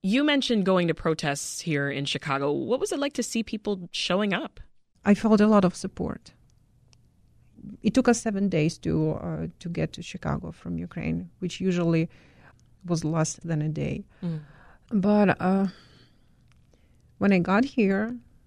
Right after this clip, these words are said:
Speaker 2: I saw the people, uh, standing for us, standing for Ukraine,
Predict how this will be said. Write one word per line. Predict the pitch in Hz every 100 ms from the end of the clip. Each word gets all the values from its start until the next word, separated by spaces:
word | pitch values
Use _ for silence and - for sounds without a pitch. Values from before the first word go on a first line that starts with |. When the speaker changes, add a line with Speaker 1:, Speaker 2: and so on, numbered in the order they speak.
| - - -
Speaker 2:
I | 190
saw | - 190
the | 180
people, | 185 208 - 202 196 190 208 _ _ _ -
uh, | 202 190
standing | - 220 208 208 214
for | - 180
us, | 180 190
standing | - - - 196 196 196
for | 185
Ukraine, | 180 190 196 175 180 185